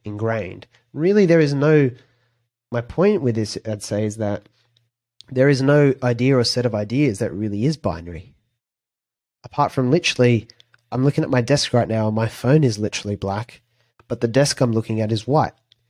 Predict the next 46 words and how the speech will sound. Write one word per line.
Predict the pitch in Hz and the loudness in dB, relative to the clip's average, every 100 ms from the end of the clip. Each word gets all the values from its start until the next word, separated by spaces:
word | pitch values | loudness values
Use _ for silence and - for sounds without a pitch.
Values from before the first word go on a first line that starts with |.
| _ _ _ | _ _ _
just | - 127 | -6 -4
like | 120 | -4
the | 113 | -6
cupboards | - 160 156 | -4 -2 -2
behind | - 107 113 104 | -2 -2 -2 -2
me | 104 | -4
are | 101 | -4
literally | 110 - - 104 | -4 -4 -6 -4
white. | 101 123 98 - _ _ _ _ _ _ _ _ _ _ _ _ - | 0 -2 -2 -12 _ _ _ _ _ _ _ _ _ _ _ _ -2
But | 131 | 0
again, | 127 160 135 | 2 2 2
that's | 123 - - - _ _ _ _ | 0 -2 -6 -8 _ _ _ _
still | - - - 156 131 120 | -6 -4 -4 -4 -4 -4
perception. | - 113 131 - - - _ _ _ _ | -8 -4 -4 -4 -8 -14 _ _ _ _
You | 104 | -8
know, | 104 | -4
we've | 110 110 | -4 -4
just | 104 - | -6 -4
labeled | 113 107 104 | -4 -4 -6
this | 107 - | -8 -8
thing | 107 101 | -10 -10
white, | 98 104 98 - _ _ | -6 -6 -6 -12 _ _
and | 98 | -6
what | 107 - | -6 -4
you | 107 | -4
look | 107 107 | -4 -6
at | - | -6
and | 104 101 | -8 -8
call | 104 98 | -6 -4
white | 98 95 - | -2 -4 -6
might | 92 62 | -10 -10
not | 87 - | -12 -8
be | 104 | -8
the | 101 | -6
same | 104 98 | -8 -8
as | 95 | -8
what | 92 | -6
I | 98 | -6
look | 98 95 | -6 -8
at | 95 | -10
and | 80 | -8
call | - 95 | -8 -4
white. | 92 90 - | -4 -4 -6
So | - | -6
even | 95 107 104 | -4 -4 -4
that | 104 95 | -4 -4